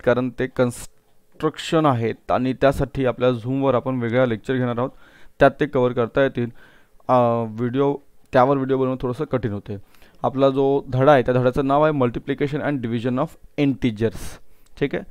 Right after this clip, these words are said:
हा व्हिडिओ सेमीवाल्यांसाठी आहे, त्याचबरोबर मराठी आणि इंग्रजीवाल्यांसाठी आपण वेगळे व्हिडिओ बनवून पाठवणार आहोत, पण त्यांनीसुद्धा याचा अभ्यास करायला काही हरकत नाही आहे. <clears throat> बघा,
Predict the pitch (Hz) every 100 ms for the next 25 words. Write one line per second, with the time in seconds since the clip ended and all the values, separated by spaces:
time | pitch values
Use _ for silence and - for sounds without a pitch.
0 | - - _ - 143 156 165 165 139 147
1 | 151 147 151 151 151 143 131 185 - -
2 | - - 127 127 139 135 123 123 143 135
3 | 123 123 131 131 127 127 127 120 131 151
4 | 120 120 127 120 123 120 131 160 110 113
5 | 117 147 - - 101 - - - - _
6 | - _ _ _ _ - - _ - -
7 | - - 131 135 - 143 135 139 120 127
8 | 131 - 123 123 - 127 110 143 - -
9 | - - 120 98 101 - - - - -
10 | - - - - - - - _ - -
11 | - 156 135 131 107